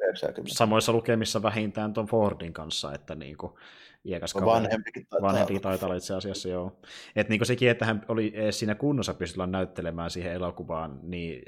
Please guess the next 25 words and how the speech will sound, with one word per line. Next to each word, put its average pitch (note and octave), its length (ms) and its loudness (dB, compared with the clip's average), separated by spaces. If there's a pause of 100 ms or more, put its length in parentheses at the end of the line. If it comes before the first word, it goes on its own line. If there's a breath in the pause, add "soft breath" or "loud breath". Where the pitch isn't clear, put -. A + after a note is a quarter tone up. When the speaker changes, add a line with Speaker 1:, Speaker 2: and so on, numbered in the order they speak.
Speaker 2:
semmoista F2+ 300 -4
roolia, F#2+ 180 4
Speaker 1:
Eihän G2+ 160 2
Speaker 2:
missä G2+ 160 2
Speaker 1:
hän - 20 4
Speaker 2:
vissiin G2+ 180 2
Speaker 1:
näyttää. G#2+ 120 2
Speaker 2:
joutuu G#2+ 220 2
istumaan G#2+ 320 2
myös F2 120 -4
aika E2 140 -4
paljon, F#2 320 0
niin F2+ 120 -4
kuitenkin. F#2 600 0 (640 loud breath)
Että A2+ 200 -4
Speaker 1:
Hyvältähän G2+ 380 4
Speaker 2:
niinku G2 80 0
Speaker 1:
tuo F#2+ 80 2
näytti, F#2 400 -4
niinku, - 360 -12 (200)
tai G#2 180 8
on, G2+ 120 6 (180)
ja F#2+ 80 -8
sille G#2 180 6
ylipäätään F#2+ 580 2